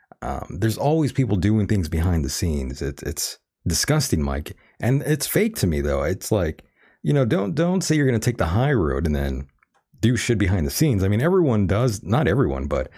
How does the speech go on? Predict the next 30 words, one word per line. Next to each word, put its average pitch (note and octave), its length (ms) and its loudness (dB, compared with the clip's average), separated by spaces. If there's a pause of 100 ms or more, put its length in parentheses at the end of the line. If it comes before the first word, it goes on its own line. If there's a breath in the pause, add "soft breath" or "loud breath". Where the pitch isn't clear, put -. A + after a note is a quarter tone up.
(260 loud breath)
a - 100 -2
lot C#3 200 2
of - 80 -2
petty C#3+ 240 2
bastards G#2+ 720 0
do C3 220 2
that D2+ 180 0
sort D2 200 -4
of C2+ 60 -6
thing. C#2 220 -4
It's D#2 340 -6
rather F3 480 -2 (420 soft breath)
I-, A2 60 -2
it's C3 240 -4
better G#3+ 260 0
to F#3 80 4
be E3 220 2
realistic A2+ 680 2
is E2+ 100 0
what F2 120 2
I'm F2 80 0
trying F2 200 -2
to D2+ 60 -2
say, C#2 440 -2 (500)
and D2 360 -6 (200)
be D3+ 240 0
true C3 500 0
to A#2 60 2
yourself - 540 -4
and C2+ 320 -6